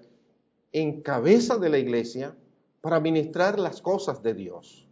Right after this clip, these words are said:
para cuidar el rebaño del Señor. Y déjenme decirles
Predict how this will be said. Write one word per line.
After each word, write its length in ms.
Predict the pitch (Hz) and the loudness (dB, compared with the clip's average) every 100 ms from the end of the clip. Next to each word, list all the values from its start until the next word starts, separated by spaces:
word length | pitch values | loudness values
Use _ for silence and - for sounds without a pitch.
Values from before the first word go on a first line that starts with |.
| _ _ _ _ _ _ | _ _ _ _ _ _
para 240 | 143 143 | 0 2
cuidar 320 | 151 160 208 | 4 4 6
el 100 | 190 | 4
rebaño 440 | 156 143 196 196 147 | 2 2 2 0 0
del 180 | 123 | 0
Señor. 340 | - 110 92 78 _ _ _ _ _ _ _ _ - | -2 -6 -8 -12 _ _ _ _ _ _ _ _ -4
Y 100 | 135 | 4
déjenme 340 | 190 220 208 | 6 6 6
decirles 720 | 156 147 175 180 185 185 - | 4 4 2 4 2 0 -6